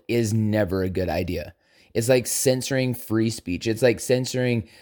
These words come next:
the ability to be able to express who you are.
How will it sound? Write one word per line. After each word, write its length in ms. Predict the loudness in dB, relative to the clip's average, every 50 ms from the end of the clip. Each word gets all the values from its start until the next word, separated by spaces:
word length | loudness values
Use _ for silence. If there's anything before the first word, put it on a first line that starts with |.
| -20 _ _ _ _ _ _ _ -10
the 360 | 0 4 4 6 6 4 2 2
ability 720 | 0 -2 -2 0 0 0 2 4 4 2 2 2 0 0 -2
to 140 | -2 -4 -4
be 160 | -2 0 0
able 220 | 2 2 2 2 0
to 340 | 0 0 2 2 2 0 -2 _ _ _ -6
express 640 | -6 -4 -4 -4 -4 -4 -2 2 2 2 2 2 0
who 140 | 0 0
you 220 | 0 2 0 2 2
are. 240 | 0 0 -2 -6 -12